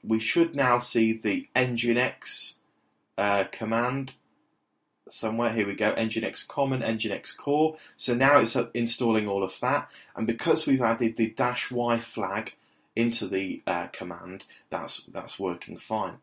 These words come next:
Okay, fantastic. So that's all done now. So the Vagrant machine is, is ready to up and run.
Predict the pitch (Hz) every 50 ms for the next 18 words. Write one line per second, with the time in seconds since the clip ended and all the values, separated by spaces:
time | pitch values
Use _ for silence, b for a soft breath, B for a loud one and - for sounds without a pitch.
0 | B B B B B B - 131 - 143 131 135 135 135 131 160 156 151 - -
1 | - - 127 135 147 139 - - 147 135 120 117 135 127 120 107 92 92 95 104
2 | 123 131 B B B - - 113 110 110 117 147 160 160 147 147 139 110 120 117
3 | - - 123 120 110 107 110 - - 107 113 113 - 113 117 117 113 110 110 -
4 | - 110 101 98 b b b b b _ - - - - - 101 87 87 90 85
5 | 85 - 110